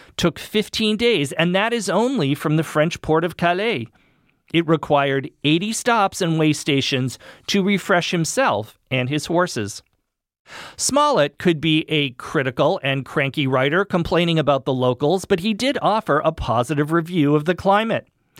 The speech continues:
It seemed to do him good, after all. Upon returning to England and publishing his work, it had the effect of offering the place as beneficial for those convalescing from illness, as well as an alternative to the damp, gray,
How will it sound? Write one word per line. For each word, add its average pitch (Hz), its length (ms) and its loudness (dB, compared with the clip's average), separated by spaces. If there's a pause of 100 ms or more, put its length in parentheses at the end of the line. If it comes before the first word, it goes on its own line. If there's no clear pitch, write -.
(340)
It 202 160 2
seemed 233 320 0
to 233 80 0
do 226 160 0
him 233 220 0
good, 254 240 0
after 139 400 0
all. 151 300 2 (800)
Upon 165 360 2
returning 156 480 0
to - 140 -4
England 180 540 0
and 147 160 0
publishing 233 500 0
his 131 200 0
work, 135 380 0 (340)
it 190 140 2
had 262 240 0
the 175 140 0
effect 139 600 -2
of 156 240 0
offering 180 460 0
the 127 80 0
place 127 520 -2
as 139 220 0
beneficial 151 800 0
for 151 220 0
those 143 300 2
convalescing 175 920 0
from 180 240 0
illness, 185 480 0 (320)
as 190 220 2
well 214 400 2
as 151 160 0
an 160 100 2
alternative 156 760 0
to 131 120 -2
the 135 180 0
damp, 143 640 -2
gray, 131 520 -2